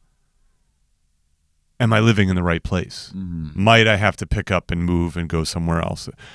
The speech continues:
Speaker 1: If I wanna, if I wanna work in fashion, there's just a handful of places in the world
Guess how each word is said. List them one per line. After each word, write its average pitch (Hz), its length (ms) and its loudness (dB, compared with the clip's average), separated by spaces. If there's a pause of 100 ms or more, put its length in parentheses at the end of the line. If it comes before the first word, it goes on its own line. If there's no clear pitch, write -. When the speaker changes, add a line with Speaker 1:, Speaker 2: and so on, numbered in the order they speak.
(180)
Speaker 1:
If 110 80 -6
I 127 80 4
wanna, 127 300 4 (100)
if 110 100 -6
I 113 80 0
wanna 123 180 2
work 113 220 4
in 101 100 0
fashion, 117 680 0
there's 110 220 -2
just 120 160 -4
a 107 80 0
handful 104 420 2
of 98 80 -2
places 101 360 0
in 101 80 4
the 101 80 2
world 98 560 2